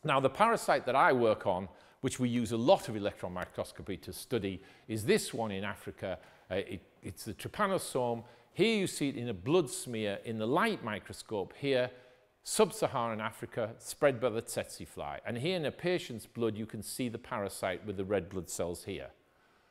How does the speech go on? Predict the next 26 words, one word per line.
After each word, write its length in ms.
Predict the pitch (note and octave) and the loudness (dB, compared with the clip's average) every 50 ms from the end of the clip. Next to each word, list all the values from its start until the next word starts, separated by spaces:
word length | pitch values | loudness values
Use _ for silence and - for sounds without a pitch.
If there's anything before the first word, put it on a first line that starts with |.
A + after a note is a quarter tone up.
| _ _ _ - | _ _ _ -4
Now, 240 | C3+ A#2 G2+ D2 B1+ - - - - | -2 -2 -2 -2 -6 -12 -16 -4 -2
electron 420 | C3+ C#3 G#3 B3 - - F#3+ E3 | 2 2 4 2 2 0 -2 -2
microscopes 640 | D#3 D3+ C#3+ D3 - A#2+ - - D3 B2+ A#2+ - - - G2 | 0 -2 -4 -4 -6 -10 -6 -2 -2 -2 -2 -4 -10 -2 4
don't 320 | D3 D3 D#3+ D#3+ D3+ - | 4 6 6 4 2 -2
have 260 | - - C#3 B2+ - - - | -4 -2 -2 -2 -2 -2 -6
any 240 | B2 A#2+ A#2 A#2 A2+ - | -6 -4 -6 -6 -8 -12
color. 380 | - - E3 C#3+ F#2 C#2+ A#1 - - - - _ _ _ _ _ _ _ _ _ _ _ _ _ | -6 0 0 0 0 0 -4 -6 -12 -18 -20 _ _ _ _ _ _ _ _ _ _ _ _ _
However, 580 | - - C3+ C#3 D#3+ E3+ E3 A#2 A2+ F2 C#2 - - - - | -2 2 2 6 8 6 6 6 6 2 2 0 -4 -10 -10
you 100 | C3 A#2+ | -8 -6
can 160 | - - C#3 | -4 -6 -6
false 560 | - - - - - F3+ E3 D#3 C3+ - - - | -6 -10 -6 0 4 4 4 4 2 -2 -6 -10
color 340 | - - - G2+ F2 E2 - F2+ | -10 -6 -6 -4 -4 -4 -6 -6
images 560 | F2+ E2+ E2 D#2 C#2+ - D#2+ D2+ D2 - - - - _ - | -8 -6 -8 -8 -8 -8 -8 -8 -8 -10 -14 -18 -20 _ -6
in 140 | G#2+ G#2+ G#2 | -4 -2 -2
a 60 | F#2 | -4
computer 580 | - A2+ G2+ E2+ - - A#2 F#2+ D#2 - D2 | -4 -6 -6 -8 -6 -6 -8 -8 -6 -8 -12
these 280 | C#2+ D2 D2+ C#2+ C#2 - | -12 -12 -12 -12 -12 -14
days. 360 | - D#2 B1+ B1 B1+ - - _ _ _ _ _ _ _ | -14 -14 -14 -14 -16 -18 -20 _ _ _ _ _ _ _
So 140 | - C#3 | -2 0
this 280 | C#3+ F3 B3+ A#3+ - - | 2 4 2 2 2 -2
is 180 | C#3+ G#2+ - - G#2+ | -4 -4 -6 -8 -2
my 240 | B2 D#3+ G3+ A3 G#3 | 0 0 0 0 -2
picture 560 | - - B2+ - - - - E2+ E2+ C#3 F3+ - - - _ _ _ _ _ _ _ - | -2 -4 -4 -4 -4 -6 -4 -2 -2 -2 -4 -6 -14 -20 _ _ _ _ _ _ _ 4
of 300 | A#2+ B2 C3+ C3 - - - - - - - _ _ _ _ - | 8 8 8 8 6 0 -10 -18 -20 -20 -20 _ _ _ _ -2
the 80 | C#3 | -2
trypanosome 880 | - - C#3+ - - D3 C3 B2 A2 - - - A#2 A2+ A2 A2 A2 | -2 -2 -4 -4 -4 -4 -2 -2 -4 -4 -2 -2 -2 0 -2 -4 -6